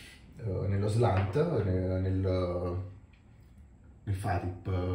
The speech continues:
nel Fatip lo storto. E niente, vabbè, intanto mi insapono mentre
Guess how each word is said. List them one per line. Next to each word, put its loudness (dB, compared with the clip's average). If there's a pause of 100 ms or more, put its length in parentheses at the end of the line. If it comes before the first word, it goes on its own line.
(120)
nel -2
Fatip -2
lo 0
storto. -4 (720)
E -2
niente, 0
vabbè, -2
intanto -4
mi -4
insapono 0
mentre -4